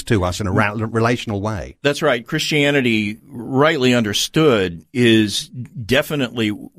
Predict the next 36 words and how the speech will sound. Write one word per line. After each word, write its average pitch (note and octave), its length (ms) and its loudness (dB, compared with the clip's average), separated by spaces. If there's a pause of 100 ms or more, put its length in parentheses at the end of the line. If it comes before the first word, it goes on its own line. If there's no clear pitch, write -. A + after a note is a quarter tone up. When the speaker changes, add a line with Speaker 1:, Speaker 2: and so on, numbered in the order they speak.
(200)
Speaker 2:
what A#2 240 0 (120)
the A2+ 120 -4
Puritans C3+ 460 2
used G2 160 -4
to A2+ 60 -6
call F#2 220 0
experimental, G2 920 2
but D#2+ 200 -4
what F#2+ 160 -2
they D#2 100 2
meant F2+ 280 0
was D#2 180 -6
experiential. E2 920 0
It G2+ 80 0
involves G#2 840 2 (280)
deep C#3 340 2
experiences, G#2+ 720 -2 (440)
but B2+ 260 -2 (180)
proper D#3 600 0
religious A#2 520 2
experiences E2+ 960 -4 (500)
are A2 160 2
rooted B2+ 440 2
in A2 180 0
biblical G2+ 480 -2
truth. G2+ 560 0 (180)
It, - 220 -6
it's A#2+ 240 -2
not B2+ 280 2
vice G#2 300 -2
versa. A2 320 0
You F#2+ 140 -6
don't C3+ 240 -2
have C3 340 -2
an A2+ 80 -4
experience F#2+ 840 0